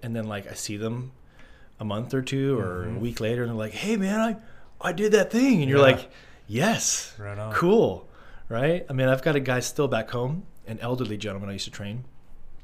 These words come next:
Speaker 1: When I moved, he was devastated. He was like, "What the heck?" And I gave him a program. I said, "This is the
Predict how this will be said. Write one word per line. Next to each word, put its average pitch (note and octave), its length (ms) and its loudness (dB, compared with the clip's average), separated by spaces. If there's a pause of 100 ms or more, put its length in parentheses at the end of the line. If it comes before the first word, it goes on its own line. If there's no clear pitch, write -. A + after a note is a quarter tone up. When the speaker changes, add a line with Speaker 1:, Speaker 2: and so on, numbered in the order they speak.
(360)
Speaker 1:
When A#2+ 120 0
I C3 120 6
moved, C3+ 380 4
he C3 120 -2
was A2+ 180 -4
devastated. G2 680 -8 (220)
He B2+ 140 -6
was A#2 160 -4
like, G2+ 240 -6 (480)
"What B2+ 260 2
the C3 100 2
heck?" G#2+ 340 -8 (760)
And B2 80 -4
I A#2 60 0
gave C3+ 220 2
him D#3 100 2
a D3+ 40 0
program. A#2 460 2
I G2+ 80 -6
said, G#2+ 180 -6
"This B2 120 -2
is A#2 100 -4
the A2+ 140 -8